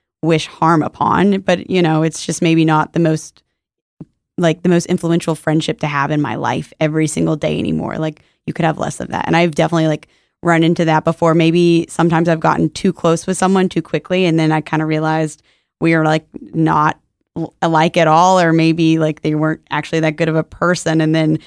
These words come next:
that's been hard to navigate, like, backing off because I just realized we weren't, you know, they just weren't, like, the friend that I thought they would be because I saw, like, you know, kinda their true colors and who they were to other people.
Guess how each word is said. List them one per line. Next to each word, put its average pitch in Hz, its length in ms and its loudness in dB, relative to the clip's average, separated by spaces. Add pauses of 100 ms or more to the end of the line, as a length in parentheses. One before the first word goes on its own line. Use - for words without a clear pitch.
(200)
that's 165 220 0
been 165 140 -2
hard 156 220 0
to 165 100 -2
navigate, 156 480 0
like, 160 260 -4 (380)
backing 160 420 2
off 160 540 2
because 156 640 -2 (120)
I 165 180 2
just 160 200 -6
realized 160 340 0
we 156 100 2
weren't, 156 400 -2 (140)
you 170 140 -4
know, - 140 -8 (420)
they 185 260 0
just 180 180 -2
weren't, 170 160 0
like, 165 140 0
the 160 80 -2
friend 151 320 0
that - 80 -2
I - 80 -2
thought - 320 -2
they 160 80 2
would 165 160 2
be 170 180 2
because 160 440 -2 (260)
I 156 80 0
saw, 160 220 0
like, 160 180 -2 (160)
you 156 160 0
know, 160 100 -6
kinda 226 240 0
their 196 220 2
true 190 160 -6
colors 156 280 -2
and 160 120 0
who 165 100 2
they 160 100 2
were 160 180 0
to - 120 -2
other 151 240 0
people. - 480 -4